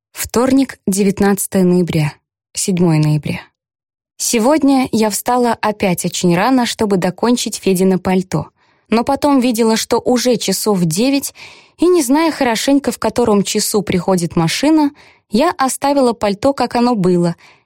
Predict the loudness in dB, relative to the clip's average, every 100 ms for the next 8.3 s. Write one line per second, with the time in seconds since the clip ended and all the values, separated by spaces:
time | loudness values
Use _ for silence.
0 | _ -4 -2 -2 -4 -2 0 2 0 0
1 | 0 0 2 2 2 0 2 0 0 -2
2 | -6 -6 -2 -2 -2 -6 -8 _ 0 0
3 | 0 -4 -8 _ _ _ _ _ -8 -2
4 | 0 0 -2 0 0 0 -2 -2 -2 -4
5 | -2 -4 -2 -4 0 -2 -2 _ _ _
6 | -2 0 2 2 2 0 -2 -4 -6 -2
7 | -2 -2 -2 -2 0 0 0 -4 -4 -2
8 | 0 -2 -6